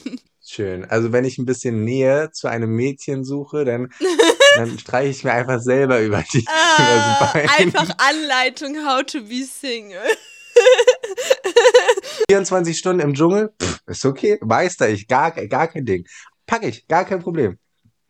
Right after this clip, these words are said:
Speaker 1: Aber meine Beine wachsen und ich liebe meine Beine, wirklich, das, das Heiligste an meinem Körper, Zweitheiligste, aber, äh,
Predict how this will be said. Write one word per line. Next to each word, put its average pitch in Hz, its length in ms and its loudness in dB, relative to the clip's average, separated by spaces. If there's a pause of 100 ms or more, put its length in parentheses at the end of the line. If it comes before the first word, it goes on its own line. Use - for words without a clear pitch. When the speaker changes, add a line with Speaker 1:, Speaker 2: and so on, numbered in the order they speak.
(160)
Speaker 1:
Aber 117 480 0
meine 117 260 -2
Beine 131 440 -2
wachsen - 300 -4
und 107 160 -4
ich - 120 -10
liebe 120 380 -2
meine 92 280 -4
Beine, 87 360 -2
wirklich, 107 300 -6
das, - 240 -8
das 101 280 -10
Heiligste 110 460 -6
an 87 100 -8
meinem 85 220 -6
Körper, 92 520 -2 (300)
Zweitheiligste, 107 1040 -4 (420)
aber, 101 840 0
äh, 269 220 -2